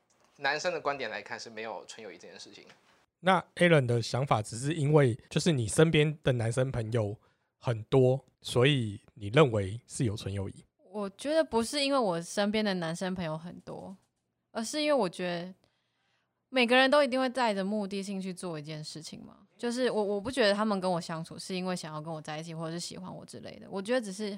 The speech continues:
Speaker 3: 合得来吧。
Speaker 2: 合得来
Speaker 3: 合得来就会
Speaker 2: 就有可能在一起啊。
Speaker 1: 对啊。
Speaker 3: 我觉得不见得啊。
Speaker 2: 为什么？
Speaker 3: 我觉得不见得，就是你只是在工作上或者是在，呃，想法上有一致，但不代表你在其他方面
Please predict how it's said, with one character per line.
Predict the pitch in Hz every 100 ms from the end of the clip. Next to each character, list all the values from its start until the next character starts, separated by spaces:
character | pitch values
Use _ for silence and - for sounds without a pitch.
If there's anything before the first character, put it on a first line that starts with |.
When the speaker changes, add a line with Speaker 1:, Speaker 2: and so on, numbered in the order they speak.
| 185
Speaker 3:
合 | 180 170
得 | 170
来 | 110 -
吧。 | 202 190 _ _ _ _ _ _ _ _ -
Speaker 2:
合 | 156
得 | 185
来 |
Speaker 3:
合 | 160
得 |
来 | 180 196
就 | 202 202
会 | 165
Speaker 2:
就 | 127
有 | 127
可 | - 110
能 | 107 104 110
在 | 123
一 | 120
起 | 117 -
啊。 | 98 107 _
Speaker 1:
对 | 131
啊。 | 117 - - _ _ _ _ _ _ _ _ _ _ _ _
Speaker 3:
我 | 240
觉 | 226
得 | 330
不 | 294
见 | 277 330 240
得 | 180
啊。 | 156 165 175 _ _
Speaker 2:
为 | -
什 | 160
么？ | 233
Speaker 3:
我 |
觉 |
得 | 220
不 |
见 | 180 208 180
得， | - 220 _ -
就 | 403
是 | 415
你 | 370 247
只 | 233
是 | 208 254
在 | 262
工 | 247 240
作 | 247 226
上 | 233 208
或 | 208 202
者 | 175
是 | 185
在， | 185 190 175 147 196 _ _ _ _
呃， | 185 180 170
想 | 170 - 180 214
法 | 208 175
上 | 180 185
有 | 160 143
一 |
致， | 147 - 170 - -
但 | 311 311
不 | 254
代 | 285
表 | 233 185
你 | 170
在 | 220
其 | - 202
他 | 190 202
方 | 202 190 180
面 | 190 180